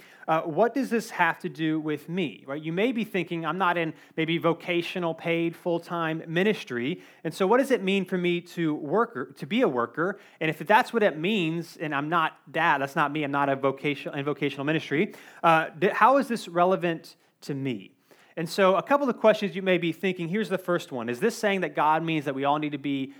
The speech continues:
in full-time, what we kind of think of as paid vocational ministry? Uh, maybe he's leading you in that direction. Maybe he's not. I just want to assume over these next two weeks that the answer to that question is no, that God wants you to be doing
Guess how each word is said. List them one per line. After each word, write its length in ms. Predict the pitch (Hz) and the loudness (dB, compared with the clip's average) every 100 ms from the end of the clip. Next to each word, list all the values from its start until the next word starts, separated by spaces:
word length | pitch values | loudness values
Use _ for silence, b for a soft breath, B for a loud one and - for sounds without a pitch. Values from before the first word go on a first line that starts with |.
| B | B
in 80 | 143 | -6
full-time, 400 | - 185 185 170 | -2 0 2 0
what 100 | 156 | 2
we 80 | 160 | 0
kind 220 | 170 156 | 0 -4
of 80 | 143 | -4
think 240 | 151 143 | -6 -4
of 120 | 143 | -4
as 140 | 135 127 | -4 -8
paid 280 | 160 143 143 | -4 -4 -4
vocational 500 | 139 143 139 139 127 | -6 -6 -6 -8 -6
ministry? 560 | 127 127 - 170 240 B B B | -4 -6 -6 -6 -6 B B B
Uh, 80 | 151 | 0
maybe 320 | 160 190 208 | 4 4 4
he's 240 | 220 180 | 4 4
leading 240 | 180 196 196 | 4 4 2
you 80 | |
in 80 | 196 | 2
that 160 | 180 185 | 2 2
direction. 380 | 180 175 - 180 | 0 0 0 0
Maybe 240 | 170 170 | 0 0
he's 200 | 170 151 | -2 -2
not. 300 | 156 156 165 | 2 4 4
I 80 | 160 | 0
just 180 | 185 202 | -2 -4
want 120 | 170 | -4
to 40 | |
assume 460 | 139 - 175 180 185 | -4 -4 0 0 2
over 140 | 160 | 0
these 180 | 156 135 | -4 -2
next 240 | 156 - | -2 -2
two 100 | - | -4
weeks 200 | 151 160 | -2 -2
that 100 | 165 | -4
the 220 | 143 143 147 | -6 -6 -6
answer 160 | 147 | -8
to 100 | - | -6
that 160 | 156 - | -6 -2
question 380 | 147 139 - 143 | -4 -4 -6 -8
is 160 | 123 | -8
no, 440 | 120 120 143 262 277 B B | -2 2 4 2 -2 B B
that 140 | 139 135 | -8 0
God 200 | 143 170 | 2 2
wants 180 | 175 170 | 0 -4
you 100 | 175 | -4
to 100 | 143 | -4
be 160 | 147 | -6
doing 500 | 123 143 151 170 151 | -4 -2 0 0 -4